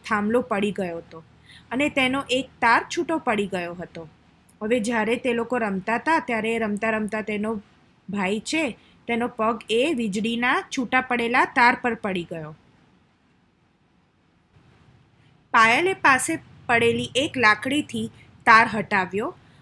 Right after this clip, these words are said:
અને જોરથી બૂમ પાડી, "જલ્દી ભાગી જા." એ જ વખતે તાર પાયલના બંને હાથ પર પડ્યો. એના હાથમાં કરંટ લાગ્યો અને એ નીચે પડી ગઈ. એના મિત્રો ડરી ગયા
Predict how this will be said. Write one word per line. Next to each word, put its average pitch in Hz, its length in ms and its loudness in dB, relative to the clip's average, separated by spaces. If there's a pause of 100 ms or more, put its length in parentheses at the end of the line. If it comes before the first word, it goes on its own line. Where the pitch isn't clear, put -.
(120)
અને 320 200 2
જોરથી 311 580 2
બૂમ 254 260 0
પાડી, 208 360 2
"જલ્દી 311 460 6
ભાગી 320 420 4
જા." 269 340 0 (540)
એ 381 140 6
જ 330 100 -2
વખતે 285 380 0
તાર 254 360 4
પાયલના 247 520 0
બંને 240 400 -2
હાથ 220 240 -4 (100)
પર 226 140 -2
પડ્યો. 170 440 -6 (600)
એના 269 220 2
હાથમાં 269 540 0
કરંટ 240 400 -2
લાગ્યો 214 480 -4 (260)
અને 277 280 -2
એ 294 120 -2
નીચે 302 400 0
પડી 208 340 -2
ગઈ. 170 300 -8 (200)
એના 294 240 2
મિત્રો 302 360 -2
ડરી 240 340 0
ગયા 202 340 -2